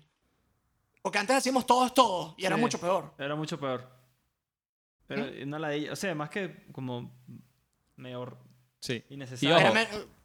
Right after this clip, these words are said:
Speaker 2: Más
Speaker 3: quiero
Speaker 2: trabajo,
Speaker 3: complementar
Speaker 2: menos,
Speaker 3: con
Speaker 2: con
Speaker 3: que
Speaker 2: me-, menos impacto.
Speaker 3: quiero complementar con que Juanchi,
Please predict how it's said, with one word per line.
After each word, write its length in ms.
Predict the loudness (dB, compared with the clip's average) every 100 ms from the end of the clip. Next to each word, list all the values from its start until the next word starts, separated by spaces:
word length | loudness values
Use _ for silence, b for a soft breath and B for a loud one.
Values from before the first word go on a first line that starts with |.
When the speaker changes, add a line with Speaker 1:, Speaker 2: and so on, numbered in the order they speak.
| _ -4
Speaker 2:
Más 180 | -4
Speaker 3:
quiero 140 | 0 4
Speaker 2:
trabajo, 180 | 6 6
Speaker 3:
complementar 360 | 6 4 4 4
Speaker 2:
menos, 120 | 4
Speaker 3:
con 100 | 4
Speaker 2:
con 120 | 6
Speaker 3:
que 60 | 6
Speaker 2:
me-, 220 | 6 4
menos 220 | 2 2
impacto. 400 | 0 -2 -4 -8 -16 -20 _ _ _ _ _ _ _ _ _ _ _ _ _
Speaker 3:
quiero 180 | -2 0
complementar 360 | 2 2 2 0
con 120 | 0
que 120 | 0
Juanchi, 600 | 2 0 0 2 2 0